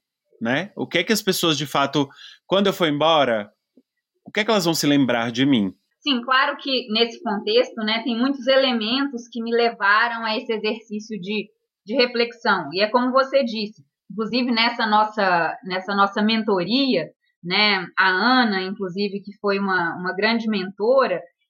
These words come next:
Speaker 2: ela mencionou uma, uma frase que também me marcou muito, né? Ela falou, "Olha, se você não está na internet, você não existe nos dias de hoje", né? Então, assim, é fundamental que nós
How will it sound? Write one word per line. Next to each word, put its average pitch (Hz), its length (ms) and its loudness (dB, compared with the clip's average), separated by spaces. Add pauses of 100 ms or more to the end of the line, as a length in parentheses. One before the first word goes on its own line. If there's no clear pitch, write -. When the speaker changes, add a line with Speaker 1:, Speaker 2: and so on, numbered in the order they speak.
(120)
Speaker 2:
ela 269 260 2 (140)
mencionou 262 840 2
uma, 202 320 -2
uma 190 240 -2
frase 254 340 2
que 247 120 -12
também 294 340 -2
me 359 60 -4
marcou 262 380 2
muito, 165 280 -6 (220)
né? 220 140 0
Ela 247 180 2
falou, 254 220 4
"Olha, 220 200 0
se 269 160 -10
você 294 320 0
não 247 160 0
está 240 340 0
na 220 100 0
internet, 208 840 -4 (320)
você 262 220 0
não 294 160 4
existe 320 520 -2
nos 180 200 -6
dias 175 220 -4
de 156 140 -6
hoje", 139 260 -8 (580)
né? 240 240 2
Então, 254 360 0
assim, 254 440 0
é - 80 -4
fundamental 294 1000 0
que 277 120 -10
nós 285 260 4